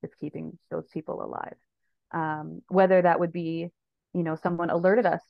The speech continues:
to an overdose happening in the community, if it was close enough, we could attend to it and we could rush out to a bus stop or something like that, and we could attend to it. Um, or someone in our washrooms or someone in our,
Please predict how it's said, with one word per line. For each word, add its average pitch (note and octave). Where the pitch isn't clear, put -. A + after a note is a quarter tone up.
to D#3
an D#3+
overdose D#3
happening D#3+
in D#3+
the D#3
community, E3
if F3
it -
was E3+
close E3+
enough, D#3+
we E3+
could E3
attend D#3+
to E3
it -
and E3
we D#3+
could D#3+
rush D#3+
out -
to -
a E3+
bus -
stop -
or -
something E3+
like -
that, E2+
and -
we F2+
could -
attend E2+
to F2+
it. F2+
Um, E3
or G3
someone D#3+
in D#3+
our F3+
washrooms D#3
or D#3+
someone D#3+
in D#3
our, D#3+